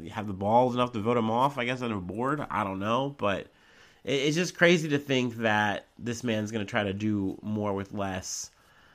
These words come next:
um, while his all-in bet is just failing day after day.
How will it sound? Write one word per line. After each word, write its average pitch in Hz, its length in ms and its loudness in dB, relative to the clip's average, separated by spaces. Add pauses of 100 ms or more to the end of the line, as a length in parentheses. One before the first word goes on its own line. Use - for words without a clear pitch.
(200)
um, 90 680 -4 (260)
while 98 400 -2
his 98 260 -4 (760)
all-in 113 420 0
bet 101 320 -2
is 98 120 -8
just 90 160 -10
failing 90 720 -6 (540)
day 98 260 -2
after 78 280 -8
day. - 220 -10